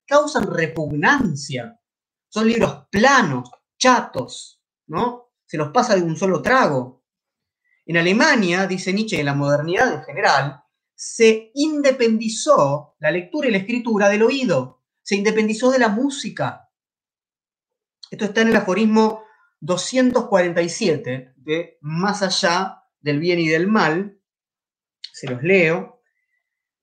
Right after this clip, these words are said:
Dice, "El alemán no lee en voz alta, no lee para los oídos, sino simplemente los ojos. Al leer ha encerrado sus oídos en el cajón".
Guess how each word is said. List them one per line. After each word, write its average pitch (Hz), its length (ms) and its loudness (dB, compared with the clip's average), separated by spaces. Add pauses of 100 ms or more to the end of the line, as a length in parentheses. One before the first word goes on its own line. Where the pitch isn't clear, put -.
(160)
Dice, 170 720 0 (1000)
"El 196 140 4
alemán 247 480 4
no 285 120 0
lee 226 240 4
en 180 200 -2
voz 151 260 -6
alta, 131 680 -6 (440)
no 208 260 0
lee 202 800 2
para 165 240 2
los 156 280 -6
oídos, 143 1080 -8
sino 185 300 -2
simplemente 254 1120 -2 (200)
los 254 300 -2
ojos. - 760 -6 (200)
Al 170 240 0
leer 240 600 2
ha 208 140 2
encerrado 208 840 0
sus - 260 -8
oídos 240 720 -2
en 170 140 -6
el 165 220 -6
cajón". 120 840 -6